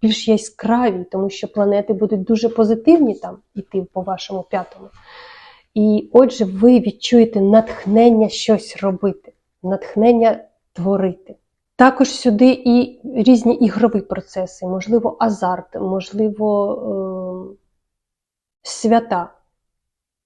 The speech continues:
е, розваги, подорожі.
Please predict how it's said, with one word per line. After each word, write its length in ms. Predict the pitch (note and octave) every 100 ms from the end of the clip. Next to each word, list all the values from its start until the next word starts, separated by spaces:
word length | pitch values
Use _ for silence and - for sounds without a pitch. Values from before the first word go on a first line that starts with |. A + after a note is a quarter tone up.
| _ _ G#3+
е, 360 | G3 G3 G#3
розваги, 680 | G#3 A#3+ A3 F#3+ F#3 E3 - _ _ - _
подорожі. 840 | C4 B3+ F3+ F#3+ F#3 F3 - G#3+